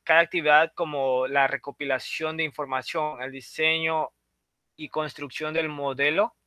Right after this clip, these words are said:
así como integrar las reglas de inferencia y la evaluación del modelo, está contemplado en tres meses. Por la parte del registro de expedientes, el diagnóstico y tratamiento,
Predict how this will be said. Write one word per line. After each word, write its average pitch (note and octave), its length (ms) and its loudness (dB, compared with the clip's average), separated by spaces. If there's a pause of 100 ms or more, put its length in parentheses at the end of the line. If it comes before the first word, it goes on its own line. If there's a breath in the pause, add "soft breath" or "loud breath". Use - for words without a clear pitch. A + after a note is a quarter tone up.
(1000 loud breath)
así C3 200 2
como - 160 -2
integrar D3+ 400 4
las E3+ 180 2
reglas D#3+ 320 0
de E3 80 -4
inferencia D3+ 420 -2
y E3+ 40 -4
la D#3+ 80 4
evaluación C#3 420 -2
del D#3 160 0
modelo, D3+ 500 0 (320)
está C#3+ 440 -4
contemplado C#3 560 2
en C#3 80 -4
tres D3+ 180 -8
meses. E3+ 480 -2 (800)
Por D#3 100 -2
la C#3+ 140 4
parte D3+ 240 6
del F3 80 4
registro D3+ 440 -6
de E3+ 40 2
expedientes, D3 920 -4 (1400)
el C#3+ 180 6
diagnóstico D3+ 560 0
y D3+ 80 2
tratamiento, D3+ 880 -2